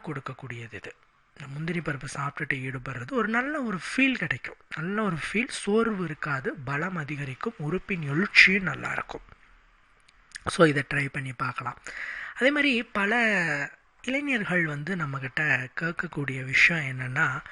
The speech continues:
இது ஒரு டவுட்டா தான் இவங்க கேட்குறாங்க, ரொம்ப வருத்தத்தோடையும் கேட்குறாங்க. நாங்க சின்ன வயசுல இருந்தே கைப்பழக்கம் அப்படிங்கிற விஷயத்துல ஈடுபட்டுக்கிட்டு இருக்கங்க. இதுக்கு நான் வந்து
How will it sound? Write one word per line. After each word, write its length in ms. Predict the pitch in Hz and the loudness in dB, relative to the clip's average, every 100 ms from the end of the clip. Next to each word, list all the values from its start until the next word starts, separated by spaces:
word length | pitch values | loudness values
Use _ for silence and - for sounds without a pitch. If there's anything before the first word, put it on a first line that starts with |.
| - - - | -10 -8 -8
இது 180 | 170 196 | -4 0
ஒரு 160 | 185 156 | 0 0
டவுட்டா 480 | 147 180 175 226 | -2 -4 -2 -2
தான் 160 | 208 208 | 0 -2
இவங்க 260 | 175 147 139 | -4 -6 -6
கேட்குறாங்க, 500 | 139 131 120 120 233 | -4 -4 -4 -4 -6
ரொம்ப 340 | 208 220 180 | -4 -2 -2
வருத்தத்தோடையும் 640 | 165 190 175 165 170 160 | -4 -4 -4 -2 -2 -4
கேட்குறாங்க. 480 | 131 127 123 110 147 - - - - - - - - - _ _ - _ _ | -4 -4 -2 -2 -4 -6 -14 -12 -12 -12 -16 -20 -20 -20 _ _ -20 _ _
நாங்க 360 | 160 156 185 160 - | -4 -2 0 -2 0
சின்ன 440 | - 247 311 320 | 0 2 4 4
வயசுல 500 | 233 220 - 208 196 | 4 0 -2 -2 -2
இருந்தே 760 | 160 147 147 196 180 123 117 - - | -2 -2 0 2 2 0 -4 -10 -4
கைப்பழக்கம் 1080 | - 170 226 - - 170 143 - - 143 117 - | -2 0 -2 -6 -4 -2 -2 -8 -8 -8 -6 -4
அப்படிங்கிற 680 | - - 180 175 156 127 143 | -4 -4 -4 -4 -6 -4 2
விஷயத்துல 600 | - - 202 190 - 151 151 | 6 6 4 -2 -4 -6 -4
ஈடுபட்டுக்கிட்டு 680 | 151 165 147 147 135 - 147 | -4 -4 -6 -6 -6 -4 -8
இருக்கங்க. 520 | 123 123 - 113 107 107 - _ _ _ _ _ _ _ - - - - 196 | -8 -4 -4 -4 -4 -6 -8 _ _ _ _ _ _ _ -20 -20 -20 -10 -2
இதுக்கு 260 | 214 220 | -2 0
நான் 280 | 190 156 143 | 0 0 0
வந்து 240 | 160 202 | -2 0